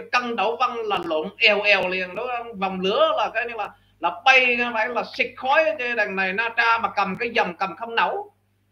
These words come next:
À, cầm cái dòng, một cái dòng mà cầm mà quất đây, nhiều lúc cái tay muốn rớt ra ngoài. Ông Đậu ơi. Vậy đó mà nhiều người vẫn tin quý bà con, trời đất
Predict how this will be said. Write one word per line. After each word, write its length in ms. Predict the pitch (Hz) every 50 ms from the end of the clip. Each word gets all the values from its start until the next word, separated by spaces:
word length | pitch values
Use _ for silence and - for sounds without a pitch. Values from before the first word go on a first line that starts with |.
| _ _
À, 320 | _ - 202 220 214 214 202 208
cầm 220 | - 220 208 202 202
cái 120 | 254 254
dòng, 280 | 220 233 214 208 202 202
một 140 | 202 - -
cái 100 | 262 247 214
dòng 180 | 226 208 202
mà 80 | 196 190 190 -
cầm 140 | 196 190
mà 80 | 190 180 185
quất 120 | 247 320 - - -
đây, 160 | 233 220 226
nhiều 200 | 214 202 202 190
lúc 120 | 185 - -
cái 100 | - 254 -
tay 200 | 240 240 233 226
muốn 180 | 233 240 247 240 247
rớt 100 | 247 247 -
ra 60 | 226
ngoài. 400 | 214 208 185 175 170 170 170 165 - _ - _
Ông 200 | - 190 180 135
Đậu 280 | - 98 113 156 180
ơi. 140 | 185 185 190 - _ _ _ _ _ _ _ _ -
Vậy 260 | 190 190 214 247 269
đó 100 | 277 269
mà 140 | 240 214 180
nhiều 280 | 165 165 175 175 170
người 220 | 165 165 165 160 160
vẫn 240 | - 175 202 -
tin 100 | - 233 226 226
quý 120 | 214 254 277 254
bà 80 | 185 165
con, 220 | - 190 208 208 202 196 - -
trời 240 | - 151 143 127 123
đất 120 | 147 175